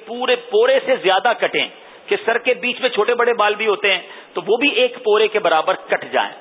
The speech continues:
بعض لوگ کینچی سے دو تین جگہ بس وہ کٹ مار لیتے ہیں اور کہتے ہیں جناب تکسیر ہو گئی، ان کی باتوں میں نہ آئیں۔ اگر واقعی آپ نے تکسیر کرانی ہے اور اگر آپ کے بال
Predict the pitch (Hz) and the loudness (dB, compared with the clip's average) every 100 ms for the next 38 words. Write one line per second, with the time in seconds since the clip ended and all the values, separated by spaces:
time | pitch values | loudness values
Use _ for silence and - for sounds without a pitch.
0 | - - - 165 220 226 247 247 226 233 | -18 -20 -6 0 0 2 -2 0 -2 -2
1 | 240 226 202 214 226 226 214 214 208 220 | -2 0 2 0 0 -2 0 2 2 0
2 | 208 208 214 196 196 190 190 196 185 180 | 0 -2 -4 0 0 0 -2 0 -2 0
3 | 185 185 180 175 175 - - 160 - 185 | -2 0 0 0 0 -4 -6 -6 -4 -2
4 | 160 165 185 - - - 170 196 170 147 | 0 0 -2 -6 -18 -10 -8 -4 0 0
5 | 147 180 170 156 151 156 185 - - - | 0 -4 0 0 2 0 -2 -6 -16 -4
6 | 175 233 160 185 233 285 247 208 226 220 | -2 0 2 0 0 0 0 2 0 -2
7 | - 208 220 185 175 185 185 180 180 175 | -4 -4 -2 0 0 0 0 2 2 2
8 | 170 - 170 156 | 2 0 0 0